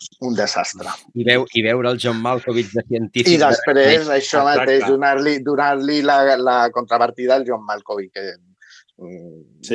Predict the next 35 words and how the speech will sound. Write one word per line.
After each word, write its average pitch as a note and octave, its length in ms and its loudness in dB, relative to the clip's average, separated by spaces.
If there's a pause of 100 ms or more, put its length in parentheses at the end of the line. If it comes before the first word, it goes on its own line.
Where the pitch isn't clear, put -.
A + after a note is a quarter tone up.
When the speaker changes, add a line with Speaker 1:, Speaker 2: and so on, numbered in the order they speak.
Speaker 3:
que B2 80 -2
Speaker 1:
intentant A2+ 80 -6
Speaker 3:
farà A#2+ 260 2
Speaker 1:
posar C#3+ 360 2
una D3+ 280 2
mica D3 360 0
a C#3+ 140 2
Speaker 3:
Cervellet, C#3 280 4
Speaker 1:
l'ordre C#3+ 180 0
tot D3+ 180 2
el B2+ 60 0
Speaker 3:
Cervellet, C#3 300 4
Speaker 1:
que C3+ 60 2
va C3+ 120 2
Speaker 3:
no? - 80 0
Speaker 1:
dient. C3+ 140 0 (140)
Speaker 3:
El, A#2+ 40 -4 (120)
el A#2 80 -4
personatge B2 460 -2
Cervellet B2+ 460 0
de B2+ 100 0
la A#2+ 120 0
nasa C3+ 400 -4
i, C#3 100 -2
a A2+ 80 -2
part, A#2+ 220 -2
tota C3 160 0
Speaker 1:
Sí. A#2 80 2
Speaker 3:
una A#2+ 140 -2
sèrie A#2+ 280 -4
de A#2+ 100 0
secundaris A#2+ 800 -4
que A#2+ 100 -2
hem A2+ 120 -4
vist B2 420 -4